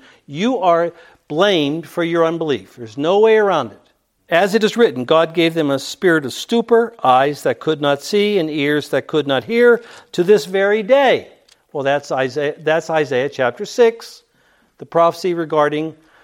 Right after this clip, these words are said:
that they will never believe. David says, "May their table become a snare and a trap, a stumbling block and a retribution for them. May their eyes be darkened so that they cannot see and their backs be bent forever."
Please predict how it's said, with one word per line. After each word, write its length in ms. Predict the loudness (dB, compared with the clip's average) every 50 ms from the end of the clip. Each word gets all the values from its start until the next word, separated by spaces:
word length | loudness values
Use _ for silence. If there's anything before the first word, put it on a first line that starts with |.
| _ _ _ _ _
that 120 | -18 -8 _
they 140 | -2 -2
will 160 | -2 -2 -4 -4
never 280 | 0 0 0 0 0
believe. 520 | -2 -2 -2 -2 -2 -4 -8 -16 -20 -20 _ _ _ _ _ _ _ _ _ _ _ _ _ _ _ _ _
David 460 | 2 4 4 4 4 4 2 0 0
says, 580 | -2 -2 -2 -2 -2 -2 -8 -8 -8 -14 -18 _ _ _ _ _ _ _ _ _ _ _ _ _ _ _ _ _ _ _ _ _ _ _ -8
"May 180 | -4 -2 0 0
their 140 | 0 0 -2
table 360 | 0 0 0 2 2 0 -2
become 340 | -2 -4 -2 -2 -2 -2 -2
a 40 | -4
snare 440 | -8 -8 -4 -2 0 2 2 2
and 100 | 2 0
a 40 | -2
trap, 480 | -4 0 0 2 2 2 0 -2 -8 _ -20 -20 -20 -20 -20 -20 _
a 80 | -14 -14
stumbling 480 | -14 -4 -2 -2 -2 0 -2 -4 -4 -2
block 420 | 0 2 4 4 4 2 0 -4
and 140 | -4 -4 -4
a 60 | -2
retribution 720 | 0 0 -2 -2 -4 -12 -8 -6 -8 -8 -8 -10 -16 -18
for 120 | -10 -10 -2
them. 300 | 0 2 2 2 0 0
May 120 | 0 0
their 180 | 0 2 2 4
eyes 240 | 4 4 2 0 -4
be 160 | -10 -12 -2
darkened 500 | 0 2 2 2 0 -2 -6 -6 -6 -4
so 120 | -4 -4
that 100 | -4 -4
they 100 | -4 -8
cannot 400 | -8 -6 -6 -2 -2 -2 -2 -2
see 180 | -4 -4 -4 -4
and 120 | -2 -4
their 80 | -4 -2
backs 320 | 0 0 0 0 -4 -8
be 140 | _ -12 -8
bent 280 | -4 -4 -4 -4 -6 -10
forever." 460 | -10 -8 -8 -6 -6 -8 -12 -12